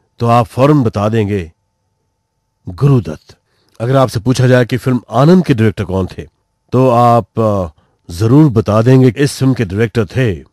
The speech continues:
ऋषिकेश मुखर्जी। लेकिन दोस्तों, अगर आपसे पूछा जाए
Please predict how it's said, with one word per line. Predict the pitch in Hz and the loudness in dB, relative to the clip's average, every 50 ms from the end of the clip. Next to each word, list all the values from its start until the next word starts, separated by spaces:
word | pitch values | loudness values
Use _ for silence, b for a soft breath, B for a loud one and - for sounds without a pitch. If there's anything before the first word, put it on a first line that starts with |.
| _ - | _ -4
ऋषिकेश | 117 123 - 110 95 - 92 90 - - | -2 -2 -2 -4 -6 -6 -6 -6 -6 -6
मुखर्जी। | 90 90 85 - 82 76 - - - _ _ - | -8 -8 -8 -8 -10 -12 -14 -18 -20 _ _ -6
लेकिन | - 139 165 190 185 220 226 202 160 | -2 2 2 2 2 2 0 0 0
दोस्तों, | 117 110 92 - - - 76 - _ _ _ _ _ _ _ _ _ _ - | 0 -2 -4 -6 -10 -16 -20 -20 _ _ _ _ _ _ _ _ _ _ -6
अगर | 127 139 160 180 | -4 -2 0 2
आपसे | 208 214 - - 180 | 0 0 0 -2 -4
पूछा | - - 120 117 - - 107 92 | -4 -2 -2 -4 -4 -4 -8 -10
जाए | - - - - | -10 -14 -20 -20